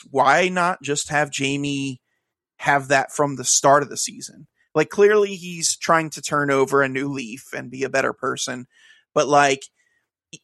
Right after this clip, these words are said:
even before Zava gets signed, why not just have Jamie say, "Hey, this guy's out there. I'm gonna be better than him," you know, regardless of whether he comes to the team or not.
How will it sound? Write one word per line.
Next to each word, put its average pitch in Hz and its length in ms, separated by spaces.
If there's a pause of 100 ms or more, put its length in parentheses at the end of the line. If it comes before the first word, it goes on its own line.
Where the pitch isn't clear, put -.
even 254 380
before 202 440
Zava 156 400
gets 147 280
signed, 147 580 (480)
why 165 280
not 202 220
just 175 220
have 170 220
Jamie 147 360
say, 135 360
"Hey, 156 340
this 160 180
guy's 190 340
out 190 220
there. 214 340 (520)
I'm - 100
gonna 196 140
be 170 160
better 151 260
than 135 160
him," 135 320 (180)
you 160 120
know, 160 100
regardless 175 560
of 156 100
whether 151 200
he 143 160
comes 135 300
to - 60
the 131 80
team 127 300
or 120 80
not. 107 220